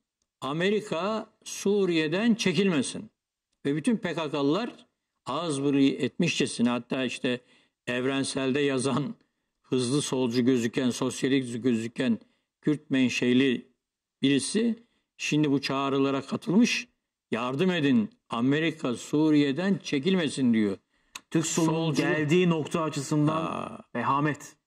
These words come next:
Speaker 1: Tabii. Şimdi bak burada,
Speaker 2: Amerika'dan yardım beklemek.
Speaker 1: burada ana fikir ne? Yabancıya yaslanırsan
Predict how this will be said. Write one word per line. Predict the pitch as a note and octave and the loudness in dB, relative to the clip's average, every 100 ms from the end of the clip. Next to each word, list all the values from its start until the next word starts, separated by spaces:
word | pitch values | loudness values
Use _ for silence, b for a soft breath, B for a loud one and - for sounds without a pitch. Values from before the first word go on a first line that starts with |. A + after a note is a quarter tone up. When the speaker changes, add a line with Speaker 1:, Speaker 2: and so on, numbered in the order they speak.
| _ _ | _ _
Speaker 1:
Tabii. | C3 G2+ E2+ _ - - | -4 -4 -6 _ -20 -18
Şimdi | - - A#3 A#3+ | -6 0 4 4
bak | A3+ | 2
burada, | D#3 | 0
Speaker 2:
Amerika'dan | - A#3 D#3 D3+ | 0 0 0 0
yardım | D3+ C#3+ C#3+ D3 | 2 2 2 2
beklemek. | C3+ B2+ G#2+ F#2 | 2 2 2 2
Speaker 1:
burada | G2+ | 0
ana | C#3 D#3+ | -2 -4
fikir | - D3 D3 | -4 -2 2
ne? | D3 G3 A3+ _ _ _ _ _ _ _ _ _ | 2 0 -4 _ _ _ _ _ _ _ _ _
Yabancıya | A2 C3+ F3 F3 F3+ A#2+ | -6 -4 -2 0 0 0
yaslanırsan | A2+ - - D#3+ A#3+ - G#3 C4 | -2 -4 -2 0 0 2 0 0